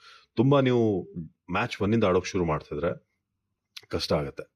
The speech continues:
ವರ್ಕ್ ಲೋಡ್. ಅವ್ರು ಮತ್ತೆ ಇಂಜುರಿ ಆದ್ರೆ, ಮತ್ತೆ ಸಿಗದೆ ಹೋದ್ರೆ ಸಮಸ್ಯೆ ಆಗ್ಬೋದು. ನೋಡ್ಕೊಂಡು ಹೇಸಲ್‌ವುಡ್ ಅವ್ರನ್ನ ಆರ್ ಸಿ ಬಿ ಮ್ಯಾನೇಜ್ಮೆಂಟ್ ಹ್ಯಾಂಡಲ್ ಮಾಡುತ್ತೆ. So ಮಾಡ್ತಾ ಇದೆ ಕೂಡ. So ಅದಕ್ಕೋಸ್ಕರ ಹೆಚ್ಚಿನ ಗಡಿಬಿಡಿ ಇಲ್ಲ,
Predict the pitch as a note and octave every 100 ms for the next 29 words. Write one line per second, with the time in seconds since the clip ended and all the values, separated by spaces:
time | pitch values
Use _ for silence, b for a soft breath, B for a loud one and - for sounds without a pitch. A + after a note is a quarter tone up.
0 | _ _ F2 F2 - D#2+ D#2+ D#2+ E2 F2+
1 | F2 F#2 F2+ E2 F2 E2 - - F2+ F#2
2 | F2 E2+ G2+ - _ _ - E2+ E2+ -
3 | D2+ D#2 A#2+ A#2 G2+ C3+ - C3 C3 G#2
4 | E2 E2 D#2+ D2+ G2 B2+ b b b -
5 | F2+ - G2+ E2+ D#2 D#2 G#2+ A#2 E2 D2+
6 | E2+ D2+ D2+ G2 G2 A#2+ - b b b
7 | _ G2 F#2 A2+ G2+ E2+ E2+ - D2 -
8 | - - G#2 B2 A2+ - B2 G2 - G2+
9 | D#2 - - F2+ A#2 G#2+ F#2 D#2+